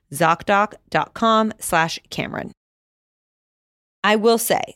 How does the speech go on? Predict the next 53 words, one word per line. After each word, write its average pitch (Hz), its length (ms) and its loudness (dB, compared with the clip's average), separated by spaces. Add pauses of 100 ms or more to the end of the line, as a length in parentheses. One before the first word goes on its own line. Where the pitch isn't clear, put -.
the 208 140 -2
thing 285 240 0
I'm 311 180 0
most 185 280 2
excited - 360 -6
for, - 320 -10 (240)
going 208 240 2
into 294 220 -2
the 330 120 0
first 180 480 -2
delivery, 165 600 2
I 165 140 0
think 175 180 -4
I 196 80 0
was 220 200 0
very, 170 600 2 (640)
I 285 80 -6
don't 466 180 -2
know 359 140 4
if 339 80 -2
I 294 60 0
was 220 180 -2
nervous 165 960 2
necessarily 170 680 2
for 247 200 2
postpartum, 247 840 2
but 190 100 4
I 151 160 2
was 165 200 -4
like, - 140 -2 (280)
I 151 160 0
just 233 180 0
had 294 140 4
no 226 180 4
context 185 540 -4
of 151 120 -8
what 170 240 0
it 160 80 2
was 170 160 -2
going 160 280 0
to 160 100 -8
be 143 180 -4
like. - 280 -6
I 175 80 2
had 202 140 2
no 208 260 4
idea, 143 420 -2 (100)
right? 180 440 -2
'Cause 208 120 -6
obviously, 175 380 -2
why 139 140 0
would 131 160 -2
I? - 120 -4